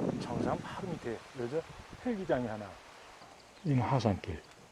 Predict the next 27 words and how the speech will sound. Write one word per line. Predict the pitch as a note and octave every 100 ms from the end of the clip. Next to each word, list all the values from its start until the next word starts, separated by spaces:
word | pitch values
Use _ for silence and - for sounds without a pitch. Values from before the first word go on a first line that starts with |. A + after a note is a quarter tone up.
| - - - - - - - - - - -
앞에 | C3+ A#2+ - B2 A#2+ A#2+ A#2+ A#2+
보이는 | A#2 A2+
게 | A#2
둔덕산인데 | A#2 A2+ A2 A#2 C3 D#3+ A#2
저 | B2+
헬기장서부터는 | D3 A#2+ D#3 D3 C3 B2 B2+ C#3 E3 E3+ - C3+
약간 | A#2+ C#3+ D3
그 | D#3
개갈지 | - C3 B2+ A2+ B2+
능선을 | A#2+ A2+ A2+ A2+
걷다가 | A#2 - A#2+
다시, | C3+ A2+ -
네, | G#2 F2+ -
참나무밭길이 | - C#3+ A#2 G#2 G2 - - G2+
있네. | A2 A2+ C#3+ A2+
구백육십오 | - A#2+ A#2 A2 - G#2+ G2+
봉에서 | G2 F#2 D#2+ G#2+ C3 G#2
지금 | F#2+ G#2
이게 | G#2+
팔백칠십오 | - - C#3 A#2+ - F#3 - A2
안부까지 | A2 C#3 C#3 C3
내려왔어요. | A2 G2+ F#2+ - F#2+
왼쪽으로 | G#2 G#2+ A2+ C3
갈림길이 | - G#2+ A2+ D3 A2 F#2+
있네. | F2 -
갈림길에서 | B2 A2+ G#2+ G2+ F#2 G#2 F#2+ C3 C3+ A2
이건 | G2+ B2